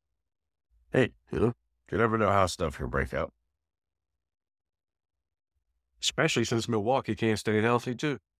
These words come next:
Speaker 1: Yeah. I'll just say, as long as Giannis and Jrue Holiday are out there, like, they've got a shot to beat anybody. Like,
Speaker 2: They need Lopez. They need Lopez,
Speaker 1: yeah,
Speaker 2: too.
Speaker 1: they need
Speaker 2: They definitely
Speaker 1: Lopez,
Speaker 2: they
Speaker 1: and they
Speaker 2: need
Speaker 1: need
Speaker 2: Lopez out
Speaker 1: Middleton to
Speaker 2: there.
Speaker 1: be healthy as well. But with them, with those
Speaker 2: I mean,
Speaker 1: guys
Speaker 2: Middleton,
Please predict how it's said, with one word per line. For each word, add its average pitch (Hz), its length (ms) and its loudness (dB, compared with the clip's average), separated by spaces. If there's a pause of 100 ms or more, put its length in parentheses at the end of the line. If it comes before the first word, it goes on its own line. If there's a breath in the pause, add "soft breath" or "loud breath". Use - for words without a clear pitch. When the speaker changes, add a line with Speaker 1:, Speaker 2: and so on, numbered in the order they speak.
(140)
Speaker 1:
Yeah. 80 320 4 (880)
I'll 165 140 0
just 147 180 -2
say, 113 160 0
as 92 140 0
long 123 260 2
as 98 100 0
Giannis 98 440 2
and 82 240 2
Jrue 85 260 0
Holiday 85 360 0
are 76 40 4
out 80 240 4
there, 69 180 0
like, 67 320 0
they've 87 180 0
got 85 180 0
a - 20 -2
shot 67 300 0
to 65 80 -4
beat 69 160 0
anybody. 71 500 -4 (420)
Like, - 280 -6
Speaker 2:
They 123 120 2
need 147 200 2
Lopez. 113 460 2
They 107 120 0
need 113 160 2
Lopez, 101 320 0
Speaker 1:
yeah, 107 140 2
Speaker 2:
too. 95 80 2
Speaker 1:
they 107 80 4
need 107 180 2
Speaker 2:
They 98 120 2
definitely 95 280 4
Speaker 1:
Lopez, 87 300 -4 (140)
Speaker 2:
they - 80 0
Speaker 1:
and 95 100 4
they 107 80 4
Speaker 2:
need - 20 0
Speaker 1:
need 107 220 2
Speaker 2:
Lopez - 20 2
out 98 40 4
Speaker 1:
Middleton 90 400 2
to - 0 -
Speaker 2:
there. 82 80 -2
Speaker 1:
be 82 120 2
healthy 82 340 2
as 80 140 2
well. 80 340 0 (960)
But 76 380 2 (460)
with - 140 -4
them, 104 320 0
with 71 180 -4
those 110 280 0
Speaker 2:
I - 60 4
mean, 156 140 6
Speaker 1:
guys - 40 4
Speaker 2:
Middleton, 185 680 2